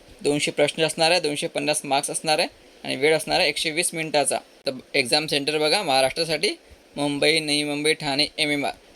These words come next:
नागपूर, पुणे, छत्रपती संभाजीनगर म्हणजे औरंगाबाद, नाशिक, कोल्हापूर, जळगाव, नांदेड, अमरावती, अकोला, लातूर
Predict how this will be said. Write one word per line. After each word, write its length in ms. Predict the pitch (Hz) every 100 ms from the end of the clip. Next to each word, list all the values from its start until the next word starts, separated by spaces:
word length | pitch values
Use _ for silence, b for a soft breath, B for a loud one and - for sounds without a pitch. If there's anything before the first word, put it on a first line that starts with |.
| -
नागपूर, 440 | 131 135 - - 151
पुणे, 320 | 156 151 143 - - - -
छत्रपती 400 | 139 143 135 147
संभाजीनगर 640 | 151 147 147 151 147 147
म्हणजे 240 | 147 151 143
औरंगाबाद, 540 | 151 147 143 127 107 - - - -
नाशिक, 460 | 131 131 147 151 -
कोल्हापूर, 500 | 143 139 139 143 151
जळगाव, 520 | 139 139 139 143 147
नांदेड, 500 | 147 135 135 143 143 -
अमरावती, 480 | 139 135 139 143 151
अकोला, 420 | - - 143 143
लातूर 360 | 143 139 -